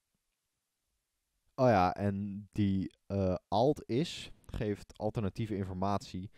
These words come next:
voor wanneer de gebruiker de foto op een, een of andere manier niet kan laden. Daardoor komt er dan Facebook te staan. Of, eh, in YouTube's geval YouTube te staan. Eh, dan nu de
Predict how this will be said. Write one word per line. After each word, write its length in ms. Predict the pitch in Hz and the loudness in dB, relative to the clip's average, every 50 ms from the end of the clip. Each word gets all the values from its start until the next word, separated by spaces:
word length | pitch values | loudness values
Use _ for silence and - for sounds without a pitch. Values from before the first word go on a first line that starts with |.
| - - - - | -20 -20 -20 -16
voor 240 | - - 107 101 95 | -8 -2 0 2 2
wanneer 440 | 92 92 92 95 95 92 90 87 - _ _ - - - - - - | 2 2 0 -2 -2 -2 -4 -4 -8 _ _ -20 -20 -20 -20 -20 -14
de 100 | - 104 | -10 -8
gebruiker 760 | 90 101 80 - 87 90 95 95 92 - 98 92 85 80 82 | -6 -4 -2 0 2 4 4 4 4 4 2 -2 -2 -2 -4
de 320 | 92 90 87 85 85 85 | -2 0 0 0 0 -2
foto 420 | - - - 98 98 98 - 92 90 | 0 4 6 6 6 6 6 4 4
op 100 | 87 - | 4 2
een, 60 | 92 | -2
een 60 | 92 | -2
of 80 | 98 95 | -2 -2
andere 180 | 92 98 98 | -2 -2 -4
manier 140 | 98 95 95 | -4 -4 -4
niet 120 | 92 92 | -4 -4
kan 160 | - 92 87 85 | -4 -4 -4 -4
laden. 500 | 85 87 90 90 90 90 85 87 90 87 | -2 0 2 4 2 2 2 0 -2 -2
Daardoor 380 | - 90 87 87 82 85 82 82 - | 0 0 0 2 2 0 -2 -2 -2
komt 240 | - 90 82 82 - | -4 -6 -6 -6 -8
er 60 | - | -6
dan 240 | - 78 78 78 - - - - - | -6 -6 -8 -8 -12 -20 -20 -20 -12
Facebook 400 | - - 98 92 - - 87 87 | -6 -4 -4 -4 -4 -8 -14 -16
te 100 | - - | -14 -14
staan. 400 | - - - 82 85 - - - - _ _ _ _ _ _ _ _ _ _ _ - - | -14 -10 -10 -10 -10 -10 -14 -18 -20 _ _ _ _ _ _ _ _ _ _ _ -20 -14
Of, 320 | - - 85 78 - - - | -8 -8 -8 -8 -8 -8 -8
eh, 160 | - 50 50 - - | -8 -8 -8 -10 -10
in 300 | - - - - - - - _ | -12 -14 -14 -16 -20 -20 -20 _
YouTube's 380 | _ - 90 - - - - - | _ -10 -10 -10 -10 -14 -14 -14
geval 400 | - - - - 82 80 90 95 | -16 -10 -6 -6 -4 -4 -6 -8
YouTube 460 | 92 95 90 87 - - - 95 - _ | -6 -4 -6 -6 -6 -8 -10 -10 -10 _
te 100 | - - | -18 -18
staan. 360 | - - - - - - - _ _ _ _ _ _ _ _ _ - | -14 -12 -12 -12 -12 -14 -18 _ _ _ _ _ _ _ _ _ -4
Eh, 240 | - 107 104 101 101 95 | 0 2 4 4 4 6
dan 240 | 92 98 95 95 104 | 6 4 4 4 6
nu 360 | 117 120 117 110 104 95 90 82 | 6 8 8 8 8 6 4 2
de 480 | 92 90 90 87 87 85 85 82 80 | 4 6 6 6 6 4 4 2 0